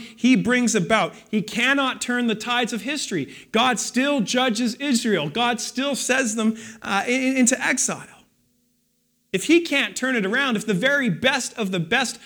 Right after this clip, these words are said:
political leaders can't turn it around, what hope is there? But Josiah's presence among, among this, uh, tension and turmoil, the unrest of the world,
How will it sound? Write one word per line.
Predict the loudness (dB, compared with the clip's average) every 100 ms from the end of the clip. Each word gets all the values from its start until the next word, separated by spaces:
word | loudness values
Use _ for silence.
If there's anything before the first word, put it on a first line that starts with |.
| -20 -2
political | 2 2 2 0 0
leaders | 0 0 -2
can't | -2 -2 -2 -4
turn | -4 -2
it | -2
around, | -2 -2 -2 -4 -10 -4
what | -2 0
hope | -2 -2 -2
is | -6
there? | -8 -16 -20 _ _ _ _ _ _ _ _ _ _ _ _ _ -20 -20 _
But | -6
Josiah's | -2 -2 -2 -2 -2 -2
presence | -2 -2 -2 -6 -4
among, | -2 -4 -6 -8
among | -6 -4 -2 -2 -2
this, | -4 -4 -4
uh, | -6 -6 -12 _ _
tension | -4 -2 -2 -2
and | -4
turmoil, | -4 -2 0 2 0
the | -2 -6
unrest | -2 0 0 0 -4 -8
of | -6
the | -4
world, | -2 -2 -2